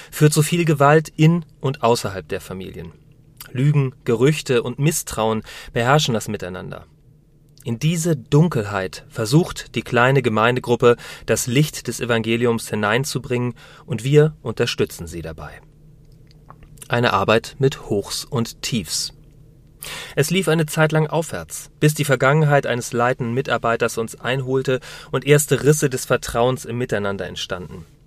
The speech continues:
Das restliche Leitungsteam war überfordert.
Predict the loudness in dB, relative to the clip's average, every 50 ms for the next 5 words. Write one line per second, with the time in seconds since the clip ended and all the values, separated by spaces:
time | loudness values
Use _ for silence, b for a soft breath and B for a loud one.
0 | _ _ _ -4 -4 -2 2 2 2 2 2 -2 0 2 2 2 4 4 2 2
1 | 0 0 -4 -6 -6 -8 -8 -4 -4 -2 -2 -2 -2 0 0 0 0 0 0 -2
2 | -2 -2 -2 -2 -2 -2 -4 -8 -12 -16 -18